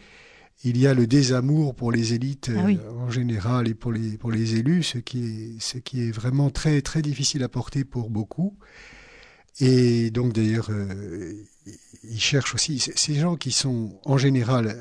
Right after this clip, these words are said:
Speaker 1: extrêmement dévoués, et d'ailleurs tout le monde le sait, euh, au,
Speaker 2: Oui.
Speaker 1: au niveau local, se, se trouvent quand même, euh, sur la sellette, euh, excessivement, et ils ont besoin de, de réconfort plus, peut-être plus que d'autres, oui.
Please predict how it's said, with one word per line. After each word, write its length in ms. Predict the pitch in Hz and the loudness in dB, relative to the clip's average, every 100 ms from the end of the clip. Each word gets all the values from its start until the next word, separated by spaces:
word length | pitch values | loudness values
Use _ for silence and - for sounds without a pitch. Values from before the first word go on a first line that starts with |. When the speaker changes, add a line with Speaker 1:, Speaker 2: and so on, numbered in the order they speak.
| 117 | -10
Speaker 1:
extrêmement 380 | 123 - 131 123 | -8 -4 0 2
dévoués, 340 | 117 113 160 180 | 2 4 4 6
et 40 | |
d'ailleurs 240 | 117 117 | 6 2
tout 120 | - 120 | 0 -4
le 60 | |
monde 220 | 113 113 | -2 -2
le 80 | 104 | -2
sait, 440 | 104 - 131 113 95 | -2 0 0 0 -2
euh, 80 | |
au, 260 | 95 110 190 | -6 -6 -2
Speaker 2:
Oui. 180 | 185 180 - | 0 -2 -6
Speaker 1:
au 80 | |
niveau 240 | 117 117 110 | -4 -2 0
local, 400 | 120 196 180 95 - - - - - - - | 0 0 0 -2 -10 -20 -20 -20 -20 -20 -6
se, 440 | - - 127 117 | -2 0 0 0
se 160 | 117 - | -4 -8
trouvent 260 | - 127 - | -8 -8 -6
quand 120 | 110 | -2
même, 240 | 117 120 | 0 0
euh, 400 | 107 101 101 113 - - - - _ | -2 -4 -8 -14 -18 -20 -20 -20 _
sur 240 | - - | -2 0
la 100 | 127 | 0
sellette, 460 | 110 123 117 127 - | 0 0 -2 -4 -6
euh, 160 | 113 120 - | -10 -10 -6
excessivement, 720 | - 120 - 110 123 185 185 | -4 -2 -2 -4 -2 -2 -2
et 60 | |
ils 200 | 110 107 | -4 -4
ont 60 | 113 | -4
besoin 320 | 104 104 120 | -4 -2 -2
de, 180 | 110 107 | -2 -4
de 100 | 104 | -4
réconfort 500 | 107 110 110 - 131 | -6 -6 -6 -4 -4
plus, 180 | - 117 | -6 -8
peut-être 220 | - 110 | -8 -8
plus 180 | - - | -6 -4
que 80 | 113 | -2
d'autres, 340 | 123 135 - | -4 -4 -6
oui. 160 | 107 | -8